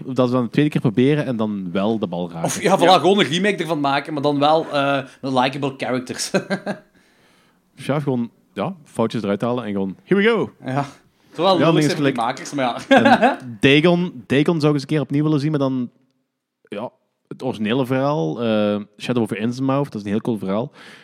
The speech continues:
Speaker 1: Die Call of Cthulhu, eh,
Speaker 2: Ja.
Speaker 1: ze hebben daar zo die stop-motion, eh, zwart-wit silent film van gemaakt, een paar jaar terug. En dat is heel cool, maar ik zou daar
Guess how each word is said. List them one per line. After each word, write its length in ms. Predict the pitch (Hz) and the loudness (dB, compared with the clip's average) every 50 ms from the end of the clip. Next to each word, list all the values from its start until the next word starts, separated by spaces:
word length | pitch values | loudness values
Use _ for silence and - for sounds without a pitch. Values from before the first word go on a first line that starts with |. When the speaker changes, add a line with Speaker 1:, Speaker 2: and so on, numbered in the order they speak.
| _ _ | _ _
Speaker 1:
Die 220 | - 117 107 101 - | -6 -4 -4 -2 0
Call 160 | 117 113 123 | 2 2 2
of 120 | 135 - | 2 0
Cthulhu, 680 | - 131 - - 135 139 143 147 151 151 147 151 147 147 | -2 -4 0 2 2 2 4 4 4 4 4 4 4 2
eh, 160 | 143 147 139 131 - _ _ _ _ _ _ _ _ | 2 0 -2 -4 -8 _ _ _ _ _ _ _ _
Speaker 2:
Ja. 80 | - 131 127 - _ _ _ | -14 -14 -14 -14 _ _ _
Speaker 1:
ze 80 | - 120 | -6 0
hebben 220 | 123 127 113 117 | 2 4 4 4
daar 120 | 113 113 101 | 4 4 4
zo 140 | 120 117 | 2 2
die 320 | 107 110 104 101 101 104 101 | 2 2 2 2 2 0 -2
stop-motion, 800 | - - - 127 - - 123 123 127 - 160 139 139 139 143 - _ _ _ _ _ _ _ _ _ _ _ _ _ | -4 -2 -2 -2 0 2 0 0 2 0 -2 -2 -2 -4 -4 -8 _ _ _ _ _ _ _ _ _ _ _ _ _
eh, 280 | - 104 104 101 101 101 101 95 | -12 -10 -8 -8 -6 -6 -6 -6
zwart-wit 760 | - - - - - 139 - - 131 147 - - - - - _ _ _ | -8 -8 -2 -2 -2 -2 0 0 -2 -2 -2 -4 -18 -20 -20 _ _ _
silent 360 | - - 117 117 123 127 123 | -8 -4 -2 -2 -2 -2 -2
film 180 | - 147 143 143 | -2 -2 0 0
van 80 | 147 | 0
gemaakt, 340 | 147 147 147 156 190 - - - | -2 0 0 -2 -4 -4 -8 -20
een 440 | - - - - - - - - | -20 -20 -20 -20 -20 -20 -20 -8
paar 120 | - 123 127 | -4 -4 -2
jaar 120 | 131 123 - | -2 -4 -6
terug. 220 | - 156 190 - - 165 - _ _ _ - - - - - _ _ _ _ | -6 -6 -6 -6 -10 -16 -20 _ _ _ -20 -20 -20 -20 -20 _ _ _ _
En 100 | - 101 | -12 -4
dat 140 | 101 110 110 | -2 -2 -2
is 60 | 104 | -2
heel 220 | 107 113 139 147 - | 0 2 4 4 4
cool, 240 | - 156 180 214 202 | 4 2 2 2 0
maar 100 | - 127 | -4 -6
ik 60 | 113 | -4
zou 140 | - 127 | -4 -4
daar 40 | 123 | -4